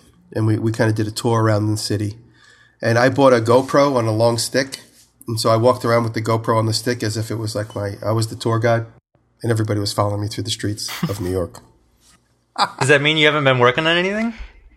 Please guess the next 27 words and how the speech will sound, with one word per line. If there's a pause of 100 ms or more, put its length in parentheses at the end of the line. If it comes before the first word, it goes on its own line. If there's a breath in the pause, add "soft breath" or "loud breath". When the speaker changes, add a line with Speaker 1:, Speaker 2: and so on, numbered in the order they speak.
(380 soft breath)
Speaker 1:
No,
I
haven't
really
been
working
on
anything.
I,
uh,
a
little
bit
here
and
there,
but, (640)
um, (600 loud breath)
oh,
wait
a
minute.
I
realized
what's
going
on.